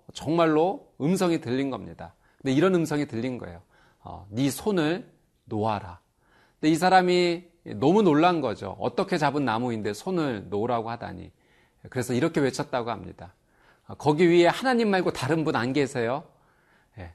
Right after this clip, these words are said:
근데 나중에 알고 봤더니 그 지면에서, 어, 너무나 가까운 상황이었다는 거죠. 손을 놓는 것이 사는 길이었던 겁니다.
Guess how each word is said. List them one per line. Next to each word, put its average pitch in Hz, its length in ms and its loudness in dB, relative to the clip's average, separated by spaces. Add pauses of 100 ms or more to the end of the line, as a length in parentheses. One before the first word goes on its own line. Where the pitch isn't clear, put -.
근데 113 120 -2
나중에 117 400 2
알고 143 260 4
봤더니 120 680 -4 (340)
그 - 120 -20
지면에서, 147 1160 0 (160)
어, - 240 -20
너무나 120 380 -2
가까운 - 500 0
상황이었다는 127 800 -6
거죠. 92 280 -18 (360)
손을 220 420 2
놓는 151 340 4
것이 135 560 -4 (300)
사는 151 500 -6
길이었던 104 520 -10
겁니다. 90 420 -16